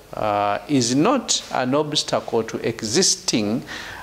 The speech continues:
uh, in some required realist sense, ladies and gentlemen. So realism is at the fore, and therefore we should continue promoting this kind of thinking,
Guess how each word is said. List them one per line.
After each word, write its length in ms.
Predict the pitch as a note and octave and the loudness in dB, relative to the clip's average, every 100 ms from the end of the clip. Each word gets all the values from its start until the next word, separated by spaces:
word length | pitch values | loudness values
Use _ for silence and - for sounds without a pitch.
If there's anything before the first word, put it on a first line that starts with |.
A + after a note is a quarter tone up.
| - | -10
uh, 240 | - A#2+ A2+ | 0 2 4
in 200 | C#3+ C3 | 4 4
some 400 | B2+ - G3+ A#3 | 4 4 4 4
required 540 | F#3+ D3 - C#3 B2 A2 | 4 2 0 0 0 0
realist 580 | G#2+ A2 G#2+ G#2 - A2+ | 0 2 2 0 -2 0
sense, 580 | - - G2+ - - - | 0 0 -2 0 0 2
ladies 280 | A#2 A2 G#2 | 2 2 2
and 160 | G2 | -2
gentlemen. 380 | G2+ G2 G2+ F#2+ | -2 -4 -4 -2
So 340 | - F#3+ C3+ - - - - | 2 2 2 -2 -10 -12 -4
realism 720 | - D#3+ C4 B3+ E3+ B2 A#2 A2 | 2 4 6 6 4 4 2 0
is 220 | A#2 G#2+ | 0 0
at 180 | G2+ G2+ | 0 0
the 80 | G#2 | -4
fore, 580 | - D3+ A#2+ F#2+ - - | 0 2 4 4 0 -4
and 180 | A#2 A#2 | -2 2
therefore 600 | C3+ C3+ - A2 G#2+ G#2 | 2 0 0 2 2 0
we 120 | B2+ | 0
should 320 | A#2 - A#2 A#2+ | 0 2 2 2
continue 720 | B2+ A#2+ A#2+ G3 E3+ C#3 G2+ - - | 2 2 2 0 4 2 2 -4 -10
promoting 680 | - A#2 B2 B2 - G#2+ G2+ - - | -2 2 4 2 0 0 -2 -6 -4
this 220 | A#2 A#2 | 0 0
kind 320 | - A2 A2 | 0 -2 0
of 220 | G#2 G2+ - - - | 0 -2 -10 -20 -14
thinking, 540 | - D#3 D#3 - G2+ | -2 2 2 2 -2